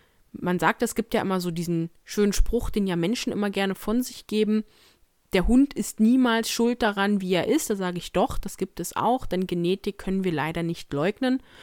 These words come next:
Und es gibt einfach Hunde, die zu gewissen Verhaltensweisen mehr tendieren als andere.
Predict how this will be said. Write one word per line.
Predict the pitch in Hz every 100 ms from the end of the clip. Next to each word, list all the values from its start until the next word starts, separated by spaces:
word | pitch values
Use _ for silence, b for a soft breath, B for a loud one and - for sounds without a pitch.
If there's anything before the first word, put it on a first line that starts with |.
| B B
Und | - 180
es | -
gibt | 175 - -
einfach | 147 180 - -
Hunde, | 214 233 220
die | 180 -
zu | - 160
gewissen | 165 185 226 233
Verhaltensweisen | - 165 165 170 190 - - 160 160 170 - B B -
mehr | 180 226 -
tendieren | 208 180 151 151 147 156 b b b _
als | 254 - -
andere. | 139 120 -